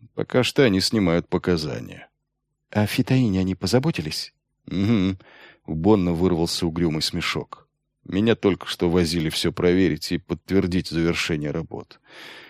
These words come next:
Все путем. Из бункера получилась отличная печка». «Мичман Форкосиган, вас требуют», объявил охранник, который привел Бонна.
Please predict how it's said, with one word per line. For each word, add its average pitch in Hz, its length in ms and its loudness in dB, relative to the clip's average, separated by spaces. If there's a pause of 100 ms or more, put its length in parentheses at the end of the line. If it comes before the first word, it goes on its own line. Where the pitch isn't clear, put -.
(240)
Все 113 220 0
путем. 90 520 2
Из 80 100 -4
бункера 98 420 2
получилась 85 580 0
отличная - 580 -2
печка». - 480 -12 (600)
«Мичман 156 440 6
Форкосиган, 139 760 6
вас 147 240 6
требуют», 98 500 6
объявил 95 380 6
охранник, 113 640 4 (200)
который 107 380 6
привел 92 380 4
Бонна. 85 480 0